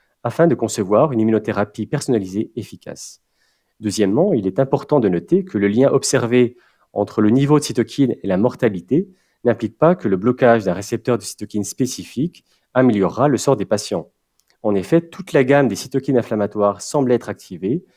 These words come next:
et des études physiopathologiques supplémentaires sont nécessaires pour déterminer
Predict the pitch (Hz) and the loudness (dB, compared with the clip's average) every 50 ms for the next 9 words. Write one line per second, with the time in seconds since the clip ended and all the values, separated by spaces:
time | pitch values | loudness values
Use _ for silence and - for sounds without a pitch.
0 | _ _ _ _ _ - - 104 104 95 131 127 151 143 - - - 143 143 135 | _ _ _ _ _ -10 -8 -6 -4 -4 -2 -2 -2 -4 -4 -4 -2 0 0 2
1 | 135 123 127 127 113 104 110 107 - - - 175 - - 143 127 107 95 87 - | 2 2 0 0 -2 -2 -4 -8 -8 -6 -6 -6 -4 -2 -2 0 0 -2 0 2
2 | 117 151 190 180 - 120 110 104 - - 95 - - 117 143 170 165 - - 110 | 2 2 2 2 0 -2 -2 -2 -2 -4 -6 -4 0 0 2 0 0 -2 -4 -4
3 | 110 110 - 117 104 110 110 95 92 104 135 - | -4 -2 -2 -4 -4 -2 -2 -2 -2 -2 -4 -6